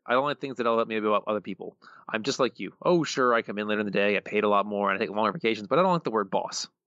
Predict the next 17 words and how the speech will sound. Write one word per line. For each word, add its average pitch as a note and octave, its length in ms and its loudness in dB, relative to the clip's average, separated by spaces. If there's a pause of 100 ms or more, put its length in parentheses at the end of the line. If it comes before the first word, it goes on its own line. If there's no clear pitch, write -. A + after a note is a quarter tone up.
(120)
<laughs> - 100 -14 (1040)
That's, - 400 -4
that's - 160 -12
America A#2+ 340 2
in C#3 40 0
a C#3+ 40 -2
nutshell. B2+ 440 -2 (1300)
Uh, G#2 180 0
from A2+ 140 -8
Sherry, A2+ 500 0
"Take D3+ 160 -4
my C3+ 120 0
wife's B2 280 0
sleaze, A#2 420 0
uh, G2+ 220 0
meat A2+ 200 -2
hook, A2 260 0